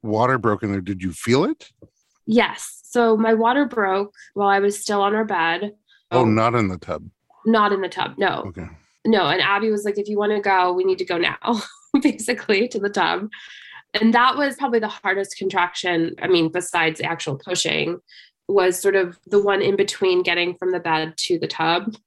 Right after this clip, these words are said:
Speaker 2: 'Cause I was sort of standing up, being supported, you know, and sort of like,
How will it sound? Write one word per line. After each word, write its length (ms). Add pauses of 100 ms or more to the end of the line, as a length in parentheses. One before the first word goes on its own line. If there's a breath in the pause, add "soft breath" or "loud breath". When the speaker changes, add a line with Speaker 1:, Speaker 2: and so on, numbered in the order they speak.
(380 loud breath)
Speaker 2:
'Cause 340
I 140
was 160
sort 140
of 80
standing 420
up, 220
being 140
supported, 760 (500 soft breath)
you 220
know, 200
and 180
sort 140
of 140
like, 360